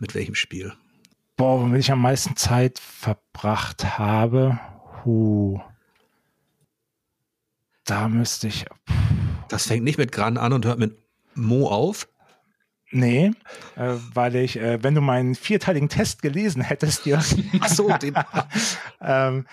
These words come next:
Speaker 2: hättest du da rausgelesen, dass ich gar nicht so begeistert war von, von G T sieben. Ähm, also sehr viel Zeit verbracht habe ich mit Assetto Corsa Competizione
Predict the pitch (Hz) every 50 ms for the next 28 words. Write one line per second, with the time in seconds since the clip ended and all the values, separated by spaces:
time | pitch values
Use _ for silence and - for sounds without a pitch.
0 | - - - - - _ _ - 156 160 143 151 - - 165 143 131 139 131 127
1 | 127 131 123 110 117 113 127 139 156 151 - - 143 120 123 123 123 135 123 120
2 | 113 117 135 - 139 127 139 151 135 - - - - 180 196 214 226 202 190 160
3 | 135 120 - 92 92 101 - - 110 101 - - 98 92 107 139 143 - - -
4 | 127 120 113 113 113 113 117 113 - - - 117 110 104 110 113 - - 127 110
5 | 104 107 110 120 123 143 160 180 - _ _ _ _ - _ _ _ _ _ _
6 | _ _ _ _ _ _ _ _ _ - - 127 120 123 123 123 120 120 120 123
7 | 120 120 127 143 - _ _ _ _ _ _ _ _ _ _ _ _ _ _ _
8 | _ _ _ _ _ _ _ _ _ _ _ _ _ - 131 123 127 113 101 95
9 | 120 143 175 180 - - 165 156 156 - - - - 135 139 143 151 151 - -
10 | - 131 123 - - 120 127 139 123 - - - - - 123 - 127 120 - -
11 | 127 120 120 117 - - - 120 117 - - 131 120 - - 123 - - - 120
12 | 117 117 113 - - 117 110 110 - - 123 107 - 113 - - 107 - - -
13 | 120 123 143 165 196 220 233